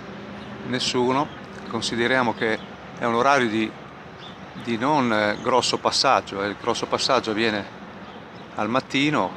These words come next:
intorno alle nove, quando tutti vanno a lavorare, e, eh, che è il momento peggiore. Ecco, guardate come passa tranquillamente il furgoncino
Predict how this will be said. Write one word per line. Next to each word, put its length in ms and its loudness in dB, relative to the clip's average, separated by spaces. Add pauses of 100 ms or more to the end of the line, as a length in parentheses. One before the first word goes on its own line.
(400)
intorno 440 -2
alle 160 2
nove, 500 2 (800)
quando 280 -4
tutti 260 -4
vanno 180 2
a 40 2
lavorare, 600 6 (1000)
e, 60 -6
eh, 260 0 (1900)
che 80 -2
è 40 0
il 60 -2
momento 360 0
peggiore. 500 0 (3000)
Ecco, 360 4
guardate 380 6
come 180 4
passa 400 6
tranquillamente 800 4
il 80 2
furgoncino 720 2